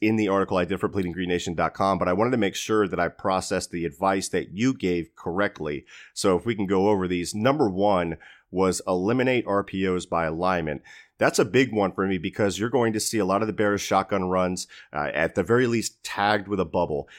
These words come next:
How do you eliminate that bubble or at least put yourself in a position to create a vice tackle situation where you've got an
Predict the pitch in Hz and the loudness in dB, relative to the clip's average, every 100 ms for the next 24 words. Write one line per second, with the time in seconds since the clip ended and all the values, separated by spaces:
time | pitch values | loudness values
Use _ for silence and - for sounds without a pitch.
0 | - - 139 185 202 147 117 127 131 120 | -20 -2 2 4 4 4 4 4 4 2
1 | 123 107 - 107 107 107 101 98 - 113 | 0 0 2 2 4 2 2 0 0 -4
2 | - - 110 104 - 104 98 - - 92 | -6 -4 -2 -2 -2 0 0 -2 -2 -2
3 | - 87 80 107 - 107 92 - 90 - | -2 -4 0 0 0 -4 -4 -6 -6 -6
4 | 98 95 104 - - 87 78 110 123 - | -2 2 0 0 -2 -2 2 2 2 0
5 | 104 101 98 110 - 95 98 92 90 87 | 0 -2 -4 -4 -2 0 0 -2 -4 -4
6 | 85 95 85 | -2 -2 -2